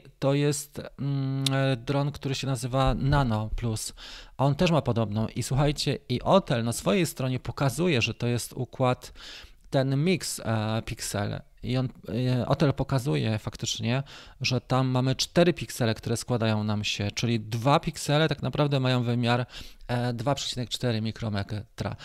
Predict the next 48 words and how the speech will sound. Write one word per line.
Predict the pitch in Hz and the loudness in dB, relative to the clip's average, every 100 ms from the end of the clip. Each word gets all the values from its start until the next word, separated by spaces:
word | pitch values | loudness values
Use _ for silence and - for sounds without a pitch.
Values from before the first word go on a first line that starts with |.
| - - | -16 -2
Co | 151 | 4
do | 147 | 4
D | 139 208 214 | 4 4 6
J | 156 143 135 | 8 6 6
I, | 139 | 2
to | 156 | 2
jest | 131 | 2
bardzo | 127 165 156 | 4 4 4
zagadkowo, | 151 143 - 147 123 | 4 2 2 0 2
bo | 113 | 0
sensor | - 143 147 | 0 -2 0
jest | 135 135 | 0 0
mniejszy | 135 180 - 131 | 2 2 2 2
ni-, | 123 120 120 | 0 0 0
niż, | 120 123 - - - - - - | 0 0 -2 -8 -18 -20 -20 -8
e, | 110 113 120 | -2 0 0
w | - - | -2 2
R | 139 | 2
dwa | 120 127 113 | 4 4 4
S. | 131 147 | 4 2
Pokazują, | - - 131 160 156 | -2 0 2 4 4
że | 143 143 | 6 4
jest | 139 | 4
rozdzielczość | 139 127 160 156 123 | 2 4 2 4 4
większa | 139 123 - 110 107 | 4 4 2 0 2
nawet, | 123 110 135 139 | 2 2 0 -2
do, | 117 113 104 | -4 -4 -4
do | 120 120 | 0 2
czterdziestu | 147 147 123 131 - | 2 0 -2 -4 -2
ośmiu | 117 - 117 | -2 -2 -4
megapikseli, | 117 113 110 113 - - 107 135 165 - - - - | -2 -2 -4 -6 -8 -4 -2 -2 -4 -10 -18 -16 0
czyli | 143 | 2
quad | - 156 113 | 6 4 6
buyer | 117 113 113 104 | 4 4 2 0
tu | 113 | -4
mamy | 117 117 | -2 -2
zastosowany, | 110 - 117 123 131 160 | -4 -6 -4 0 0 2
a | 151 | 2
jednocześnie | 156 143 - 170 | 2 2 2 0
pokazują, | 147 151 - 143 139 | 2 2 4 4 4
że | 127 | 0
sensor | - 135 - 123 | -2 -2 0 0
ma, | 123 123 - | 0 0 0
że | 127 120 | -2 -2
piksel | - - 131 | -4 -2 0
ma | 123 120 | 2 0
taki | 127 - 117 | -2 -4 -4
sam, | - 110 113 | -2 0 0